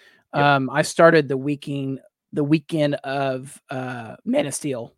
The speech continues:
Speaker 2: when it was released in theaters.
Speaker 1: Oh. So I started with, uh, uh, no, um, That Awkward Moment was my first
Speaker 2: Oh.
Speaker 1: movie working there back <laughs> then.
Speaker 2: Wow.
Speaker 1: Uh, yeah,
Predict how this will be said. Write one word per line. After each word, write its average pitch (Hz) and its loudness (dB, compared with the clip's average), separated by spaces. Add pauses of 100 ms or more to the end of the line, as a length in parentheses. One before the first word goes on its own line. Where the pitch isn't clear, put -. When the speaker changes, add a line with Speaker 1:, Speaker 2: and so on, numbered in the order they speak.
(160)
Speaker 2:
when 143 -4
it 143 -2
was 131 -6
released 117 -6
in 135 -12
theaters. 87 -4 (140)
Speaker 1:
Oh. - -20 (380)
So - 2
I 123 4
started 139 0
with, 101 0
uh, 90 2 (240)
uh, 82 2 (440)
no, 98 -6
um, 80 0 (1200)
That 98 2
Awkward 95 0
Moment 85 -10
was 90 -4
my 90 -2
first 85 -6
Speaker 2:
Oh. 123 -2
Speaker 1:
movie - -12 (140)
working 85 -4
there 69 -10 (640)
back 87 2
<laughs> - -4
then. 156 2 (420)
Speaker 2:
Wow. 123 -2 (100)
Speaker 1:
Uh, 90 4 (220)
yeah, 98 2